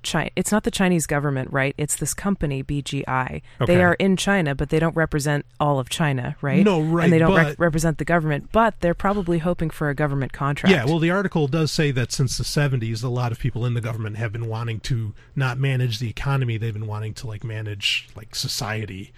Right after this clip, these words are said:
Speaker 1: Mm-hmm.
Speaker 2: you know, and, and people, and, and this is part of that, making them smarter. So while not directly using the word eugenics, like perhaps the United States did a hundred years ago,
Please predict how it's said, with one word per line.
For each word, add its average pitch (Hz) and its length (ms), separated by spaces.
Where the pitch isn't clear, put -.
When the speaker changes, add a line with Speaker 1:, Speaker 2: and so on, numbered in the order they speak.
Speaker 1:
Mm-hmm. 190 220
Speaker 2:
you 120 60
know, 95 180
and, 101 160
and 107 180
people, 110 320
and, 101 160
and 104 360
this 127 240
is 120 80
part 131 260
of 101 100
that, 95 160
making 107 300
them 95 140
smarter. 107 500
So 107 240
while 156 300
not 190 200
directly 165 400
using 147 280
the 135 80
word 131 280
eugenics, 117 720
like 117 160
perhaps 113 360
the 123 80
United 113 360
States - 340
did 107 160
a 131 60
hundred 113 300
years 117 220
ago, - 300